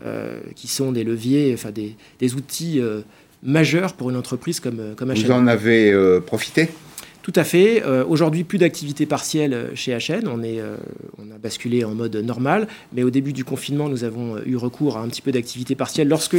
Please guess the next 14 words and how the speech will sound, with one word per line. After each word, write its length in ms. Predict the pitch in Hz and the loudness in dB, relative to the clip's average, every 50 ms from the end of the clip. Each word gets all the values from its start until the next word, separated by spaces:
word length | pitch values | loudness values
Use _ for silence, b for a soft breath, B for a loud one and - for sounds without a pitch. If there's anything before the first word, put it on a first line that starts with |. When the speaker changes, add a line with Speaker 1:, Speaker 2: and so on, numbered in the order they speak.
| 170 B B B B | 0 B B B B
Speaker 1:
les 120 | B 160 147 | B 0 0
contrats 320 | 156 170 151 - - 160 | 0 -2 -4 -2 0 0
étaient 160 | 151 151 151 | 0 0 0
suspendus 600 | 139 - 165 151 - - 160 156 151 156 180 175 | -2 -2 -6 -8 -6 -4 -4 -4 -2 -2 -2 -2
et 60 | 151 131 | -2 -2
que 80 | - | -2
les 100 | 139 131 | -2 -4
collaborateurs 680 | 131 _ - - 151 139 139 139 135 131 139 - 170 151 | -4 _ -4 -2 0 0 2 0 0 -2 -2 -2 -2 -2
ne 100 | 135 131 | -2 -2
pouvaient 260 | 127 131 139 135 139 | -4 -4 -2 -2 -2
plus 280 | 131 - - 214 247 220 | -2 0 2 2 2 2
mener 240 | 165 147 139 139 135 | 2 2 2 2 0
leur 140 | 123 117 117 | 0 0 -4
mission. 280 | 120 113 - 180 208 | -4 -2 -2 -2 -2